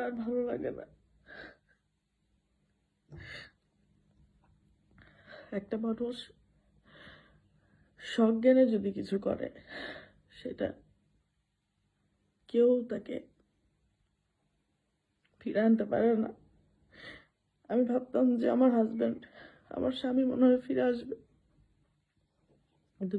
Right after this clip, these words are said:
বিশ্বাস করেন, সে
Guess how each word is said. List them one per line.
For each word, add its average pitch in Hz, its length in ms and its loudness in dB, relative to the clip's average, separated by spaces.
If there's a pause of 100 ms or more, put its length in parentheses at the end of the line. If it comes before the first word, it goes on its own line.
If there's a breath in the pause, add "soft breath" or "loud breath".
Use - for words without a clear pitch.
বিশ্বাস 214 240 -8 (100)
করেন, 104 240 -4 (2500 loud breath)
সে - 140 -6